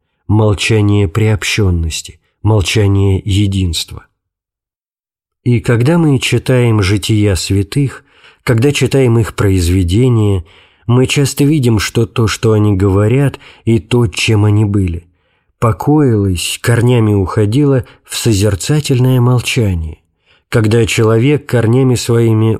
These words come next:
ушел в Бога, если даже всецело еще не является купиной неопалимой.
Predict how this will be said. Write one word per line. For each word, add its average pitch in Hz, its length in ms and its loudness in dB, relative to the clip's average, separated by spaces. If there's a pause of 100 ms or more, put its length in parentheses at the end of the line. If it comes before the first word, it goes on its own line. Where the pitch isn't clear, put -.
ушел 123 500 0
в 104 140 -2
Бога, 90 400 -2 (400)
если 113 400 0
даже 113 300 0
всецело 131 680 0
еще 101 400 0
не 113 240 2
является 104 680 0
купиной 92 540 0
неопалимой. 90 840 0